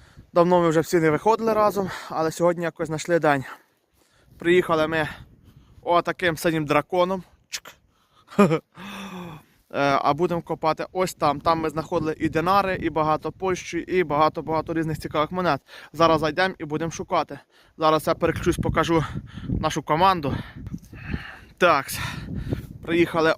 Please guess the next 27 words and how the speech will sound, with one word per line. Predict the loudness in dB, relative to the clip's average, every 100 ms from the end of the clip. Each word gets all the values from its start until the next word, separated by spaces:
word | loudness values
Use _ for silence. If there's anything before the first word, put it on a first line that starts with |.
| 2
отаким | 2 2 0 0 0
супер-пупер | -4 -2 -2 -4 0 2
ровером, | 4 4 4 2 0 -4 -16 -18 -4
бо | -2
машину | 0 0 0 0
ніде | 0 2 2
не | 0
проїдеш. | -2 0 2 0 -2 -8 -20 _ _ _ _ _ _ _ _ _ _ -4
Приїхали, | 2 4 2 2 2 2 0 -4 -16 -20
стоять | -14 -4 -2 -2
ці | -2 -2
прибори | 2 2 4 4 4
вже | 2
наготові. | 4 4 4 4 4 4 2 -2 -14 _ -20 -20 -20 -20 -20 -20 -20 _
Та | 2
й | 4
таке, | 4 4 4 2 -6 -18 -20 -8
зараз | 0 0 0
ми | -2 -2
вибігаємо, | 0 4 6 6 2 0 -4 -6 _ -6
махаємо. | -2 2 2 2 0 -8 -14 -16 -20 -4
І | 0
тоді | 0 4 2
включаємося, | 2 -2 0 4 4 2 -2
якщо | -4 -2
щось | -4 -4
буде, | 0 2 2